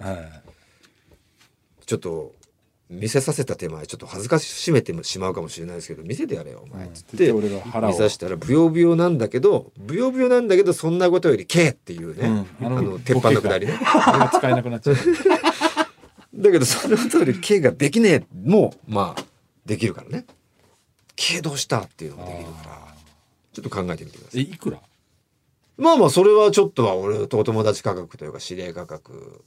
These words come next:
Speaker 2: にさせてもらいましたけど。
Speaker 1: で、
Speaker 2: えー。
Speaker 1: 俺がやる時もそれでいけると。
Speaker 2: いや、そこでやらなくても別にお前どこなんか、どっかでも全然。
Speaker 1: いやいやいや。
Speaker 2: そこ高いかもしんないし。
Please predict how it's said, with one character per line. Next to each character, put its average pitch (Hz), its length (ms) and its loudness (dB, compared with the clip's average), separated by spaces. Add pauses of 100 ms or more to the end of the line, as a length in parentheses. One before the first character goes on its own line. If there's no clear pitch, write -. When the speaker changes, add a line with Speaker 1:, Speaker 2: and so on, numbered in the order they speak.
(140)
Speaker 2:
に 90 80 -16
さ 87 120 -14
せ 85 120 -14
て 85 100 -14
も 82 140 -14
ら 78 100 -12
い 80 60 -12
ま 80 120 -14
し - 60 -16
た - 100 -20
け - 140 -20
ど。 - 320 -20 (1040)
Speaker 1:
で、 127 100 -4
Speaker 2:
え 117 60 -4
ー。 131 80 0
Speaker 1:
俺 156 180 4
が 175 60 0
や 165 120 4
る 160 80 -2
時 180 180 -10
も 135 100 -6
そ 107 120 -12
れ 98 60 -12
で 90 100 -14
い 85 80 -12
け - 120 -14
る - 80 -18
と。 - 100 -20 (580)
Speaker 2:
い - 60 4
や、 175 200 8
そ 185 120 6
こ 240 140 6
で 254 120 8
や 233 80 8
ら 233 120 6
な 233 100 6
く - 60 0
て - 80 0
も 95 80 -2
別 92 200 -12
に 90 120 -12
お 90 80 -8
前 95 180 -6
ど 87 100 -10
こ 87 80 -14
な 87 60 -14
ん 73 60 -20
か、 - 80 -20 (320)
ど 90 120 -14
っ - 40 -18 (100)
か 67 80 -16
で 57 80 -16
も 50 100 -20
全 62 200 -20
然。 55 160 -20 (280)
Speaker 1:
い 95 140 -18
や 87 200 -10
い 80 80 -12
や 69 140 -12
い 65 100 -16
や。 - 120 -20
Speaker 2:
そ 123 140 -12
こ 156 80 -2
高 185 260 2
い 135 40 2
か - 80 -4
も 127 60 -16
し - 140 -18
ん 123 60 -20
な - 60 -20
い - 60 -20
し。 - 240 -20